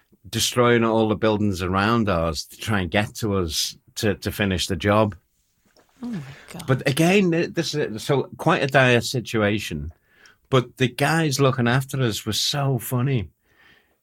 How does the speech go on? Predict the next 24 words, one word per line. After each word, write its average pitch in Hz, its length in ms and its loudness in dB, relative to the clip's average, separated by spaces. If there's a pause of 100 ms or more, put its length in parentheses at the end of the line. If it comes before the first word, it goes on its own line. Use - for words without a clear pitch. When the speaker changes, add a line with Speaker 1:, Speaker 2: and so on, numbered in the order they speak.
(160)
Speaker 1:
that 117 240 2 (200)
they 147 280 4
would 175 200 2
come 160 220 2
in, 151 340 0 (200)
right? 131 380 2
Check 160 240 0
this 143 180 0
out. 120 240 4 (220)
So 160 200 4
we're 180 280 6
tracked 190 420 0
in 170 140 6
this 165 240 0
rubble. 120 420 2 (720)
And 139 160 2
then 147 180 4
one 190 220 4
day, 165 440 4 (480)
they 160 160 -2
all 170 140 4
come 151 220 -2
in, 165 260 -2 (220)
and 139 280 -6